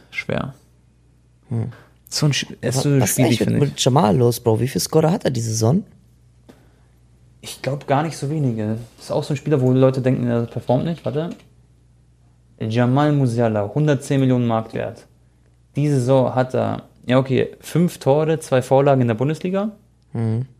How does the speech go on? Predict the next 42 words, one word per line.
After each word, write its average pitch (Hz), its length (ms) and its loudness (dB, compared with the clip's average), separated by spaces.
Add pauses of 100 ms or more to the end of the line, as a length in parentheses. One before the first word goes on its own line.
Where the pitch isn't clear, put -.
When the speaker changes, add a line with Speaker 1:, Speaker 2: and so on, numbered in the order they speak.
(200)
Speaker 1:
Und 131 80 -2
in 123 60 2
der 120 80 2
Champions 147 340 0
League 143 140 -6
in 131 80 -2
fünf 135 180 -4
Spielen 135 300 -2
zwei 131 240 2
Tore, 123 320 2
eine 113 140 0
Vorlage. 107 540 -2 (600)
Also 117 160 0
insgesamt 127 460 0
zehn 151 280 0
Scorer 143 380 2
bei 120 140 2
zweiundzwanzig 117 480 -2
Spielen. 107 420 -6 (440)
Ist 151 200 -4
nicht 156 100 -2
so 147 80 -2
die 123 160 -2
Welt. 170 240 4
Speaker 2:
Ist 135 60 -8
okay. 107 280 0 (720)
Speaker 1:
Es - 160 -10
ist 147 260 -4
aber 139 220 4
okay, 131 300 2
sag 107 140 2
ich 104 80 -2
mal. 104 120 -2
Aber 110 100 2
da 135 60 4
muss 170 200 0
natürlich 170 360 -2
ein - 40 -20
bisschen 139 180 -6
mehr 151 160 -4
kommen 160 160 -8
noch. 160 220 -8